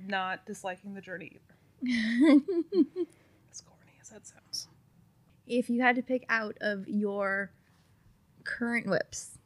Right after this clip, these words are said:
Speaker 1: Okay.
Speaker 2: all, all of your current whips, and you could only work on one for the rest of the year, which would it be?
Speaker 1: So for the rest of the year, I have to knit the same thing?
Speaker 2: Mm-hmm.
Speaker 1: Yeah, I'm doing these mitts.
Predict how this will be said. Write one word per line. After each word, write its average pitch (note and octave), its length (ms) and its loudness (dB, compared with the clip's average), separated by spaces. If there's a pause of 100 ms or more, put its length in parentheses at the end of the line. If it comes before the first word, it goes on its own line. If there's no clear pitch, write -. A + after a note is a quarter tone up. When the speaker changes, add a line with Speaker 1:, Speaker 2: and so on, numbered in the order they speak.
Speaker 1:
Okay. A3 80 2
Speaker 2:
all, A#3 500 4
all G#3 320 2
of A#3+ 140 0
your C4 100 6
current A#3+ 380 -2
whips, - 380 -16 (1600)
and G#3 140 -4
you G#3 80 -4
could G#3 180 -2
only A3 200 -2
work G#3+ 220 0
on G#3+ 140 0
one G3+ 200 -2
for G3 100 -10
the F#3+ 60 -2
rest F#3+ 200 -2
of - 40 -8
the F3 80 -4
year, - 200 -10 (840)
which G3+ 220 -4
would E3 100 -2
it - 80 -8
be? - 220 -10 (640)
Speaker 1:
So - 160 -14
for F#3 120 -14
the F#3+ 60 0
rest A3+ 180 6
of - 60 -18
the A#3 60 -6
year, G#3+ 80 4
I G3+ 60 6
have G#3 60 -6
to G3+ 80 -14
knit F#3 200 -2
the F#3 60 -12
same F#3 340 -12
thing? G3+ 400 -8 (360)
Speaker 2:
Mm-hmm. C#4 200 4 (200)
Speaker 1:
Yeah, D4 240 4
I'm C4 120 4
doing B3+ 180 2
these B3+ 180 0
mitts. A#3+ 400 0